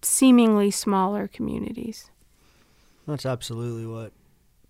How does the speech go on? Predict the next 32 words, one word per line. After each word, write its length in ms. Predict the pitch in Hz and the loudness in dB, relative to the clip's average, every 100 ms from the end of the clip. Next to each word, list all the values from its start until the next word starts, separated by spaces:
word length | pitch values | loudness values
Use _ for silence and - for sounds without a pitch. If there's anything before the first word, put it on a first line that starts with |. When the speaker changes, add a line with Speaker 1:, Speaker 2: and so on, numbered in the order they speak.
| _ _ _ _ _ | _ _ _ _ _
Speaker 2:
our 180 | 127 123 | -8 -6
vision 460 | 120 127 127 123 123 | -4 -2 0 -2 -4
for 160 | 120 | -8
N 180 | 117 127 | -6 -6
C 180 | - 120 | -6 -8
Raw 340 | 110 117 131 | -4 -2 -2
is, 280 | 113 110 110 | -4 -8 -10
to, 140 | - 120 | -10 -8
is 180 | 113 - | -8 -8
to 140 | 127 | -6
identify 760 | 113 113 143 143 - 127 117 117 | -6 -2 0 0 0 -2 -2 -4
these 460 | 110 110 110 - | -8 -8 -10 -8
little 180 | 135 117 | -6 -4
pocket 540 | - 139 127 123 113 - | -4 -2 -4 -4 -12 -8
communities 760 | 127 120 131 131 104 104 110 | -6 -4 -2 -2 -4 -10 -12
that 200 | - 113 | -10 -10
are 100 | 110 | -10
doing 280 | 110 123 120 | -6 -6 -4
this 140 | 113 | -8
type 280 | - 120 110 | -8 -10 -10
of 60 | 104 | -10
work 400 | 107 120 117 - | -4 -4 -4 -6
and 240 | 104 101 | -10 -10
collectively 680 | - 120 120 - 120 113 104 | -8 -6 -6 -6 -10 -8 -10
bring 300 | 104 123 120 | -6 -4 -4
them 160 | 113 110 | -4 -8
together 680 | - 107 110 117 104 113 - _ - | -10 -10 -8 -8 -10 -12 -18 _ -6
under 240 | 123 110 | -4 -4
this 160 | 107 - | -8 -8
platform, 720 | 113 123 - 107 98 101 117 _ _ - - _ _ _ | -6 -6 -6 -10 -10 -12 -16 _ _ -20 -20 _ _ _
um, 380 | 120 113 110 104 123 | -14 -12 -12 -12 -8
enable 440 | 120 113 110 | -8 -6 -8